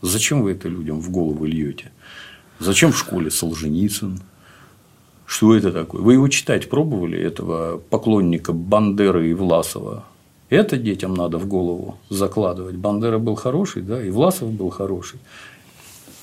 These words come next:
Ну, тут есть плюс, конечно. Тут недавно выступили, что Солженицына надо убрать из школьной программы. Я считаю, нет, надо оставить. Только так дети будут ненавидеть его по-настоящему.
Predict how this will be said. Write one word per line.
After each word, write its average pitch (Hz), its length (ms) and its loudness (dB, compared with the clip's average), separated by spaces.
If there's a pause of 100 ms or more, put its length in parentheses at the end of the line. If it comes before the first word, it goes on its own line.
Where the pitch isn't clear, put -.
(280)
Ну, 107 100 0
тут 101 220 -2
есть 82 200 -2
плюс, 80 200 -4
конечно. - 460 -10
Тут - 320 -8
недавно 82 420 2
выступили, 90 500 0
что 85 300 -8
Солженицына 85 720 -2
надо 80 200 -6
убрать 107 360 2
из - 80 -8
школьной 92 360 -6
программы. 90 480 -6
Я 82 120 -2
считаю, 87 360 -6
нет, 76 200 -4
надо 82 260 -6
оставить. 82 420 -8
Только - 220 -6
так - 300 -2
дети 98 220 0
будут 78 340 -6
ненавидеть 85 600 -2
его 82 140 -4
по-настоящему. 90 840 -8